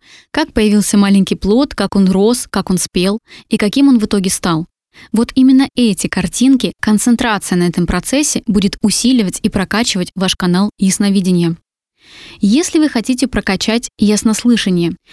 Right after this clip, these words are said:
то постарайтесь концентрироваться на звуках вокруг вас. Это, наверное, самая простая история, но самая сложная для человеческого мозга. Вы можете сначала сконцентрироваться на звуках внутри комнаты, затем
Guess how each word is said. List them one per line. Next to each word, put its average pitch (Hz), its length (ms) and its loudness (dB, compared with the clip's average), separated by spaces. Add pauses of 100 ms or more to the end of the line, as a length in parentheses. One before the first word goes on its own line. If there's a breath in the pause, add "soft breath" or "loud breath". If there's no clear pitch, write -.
(160 loud breath)
то 220 80 -2
постарайтесь 285 540 -2
концентрироваться 226 760 0
на 220 120 2
звуках 220 360 -2
вокруг 190 280 -4
вас. 170 360 -4
Это, 285 160 -2
наверное, 254 420 4
самая 220 380 2
простая 202 400 -2
история, 302 420 0
но 196 140 0
самая 240 340 2
сложная 226 380 2
для 185 120 -2
человеческого 202 600 -2
мозга. 180 400 0 (500 loud breath)
Вы 269 140 2
можете 330 320 2
сначала 254 340 0
сконцентрироваться 220 800 -2
на 190 100 2
звуках 208 380 -2
внутри 196 240 0
комнаты, 180 500 -2 (480 loud breath)
затем 208 520 0